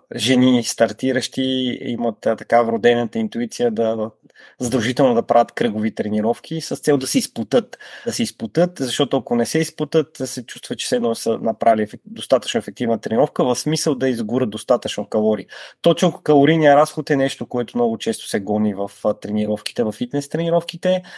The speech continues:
а и с цел, нали, логично е. Логично е. Нали, хората започват да тренират в зала, защото искат да отслабнат основно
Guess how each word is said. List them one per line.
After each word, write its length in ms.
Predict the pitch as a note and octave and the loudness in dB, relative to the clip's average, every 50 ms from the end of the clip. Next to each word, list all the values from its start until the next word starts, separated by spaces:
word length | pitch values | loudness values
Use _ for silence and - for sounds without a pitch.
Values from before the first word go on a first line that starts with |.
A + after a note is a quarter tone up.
| - - - | -20 -18 -4
а 180 | - C3 D3 D3+ | 2 4 4 4
и 360 | D#3 D#3 D#3+ E3 E3 E3 E3 D#3 | 4 2 0 -2 -2 -2 -4 -4
с 140 | - - C#3+ | -4 -4 -4
цел, 360 | - - - E3+ E3+ D#3+ C#3 - | -4 0 0 2 2 2 0 0
нали, 340 | E3 F3+ G3 G3 F#3+ F3 - _ _ _ _ A#3+ - _ _ - | 0 0 0 -2 -4 -4 -8 _ _ _ _ -20 -20 _ _ -8
логично 480 | F3 F3 F3+ F#3 A3 A#3+ - - - B2 | -4 -4 -2 -2 -2 -2 -2 0 0 0
е. 240 | G#2 F#3+ - - - _ _ _ - | 0 0 -4 -6 -14 _ _ _ -10
Логично 480 | - D#3 D#3+ F3 F#3 F3 - - C3+ | -8 -8 -6 -6 -6 -6 -2 2 2
е. 100 | C3+ C3 | 2 4
Нали, 220 | A2+ C3 D3+ D#3+ D3 | 2 2 0 -2 -2
хората 340 | - - E3 D#3 D#3 D3+ - | 0 2 2 2 2 0 -2
започват 480 | C3 C#3 A2 - - D3+ C#3 - C#3 A#2+ | -4 -4 -4 -2 -2 -4 -2 -2 -6 -6
да 120 | A#2+ A2 | -8 -6
тренират 460 | - - B2+ C#3 D3 D3 C#3 A#2+ A2+ | -6 -6 -2 0 0 0 0 0 -2
в 120 | A#2+ A#2+ A2+ | -4 -4 -2
зала, 340 | G#2+ C3+ C#3 D3 D3 C#3+ C3+ | 2 4 4 4 4 2 0
защото 280 | B2 - - - - _ | -2 -6 -12 -14 -18 _
искат 220 | - - - - B2+ | -18 -12 -10 -6 -4
да 80 | B2 | -4
отслабнат 500 | A#2 G#2+ - - C#3 C3+ B2+ A2+ G#2 - | -4 -2 2 2 2 4 2 0 -4 -4
основно 500 | G#2+ - - A#2+ A2 A2 G#2 B2 C3 C#3 | -10 -12 -6 -6 -6 -4 -2 -4 -4 -4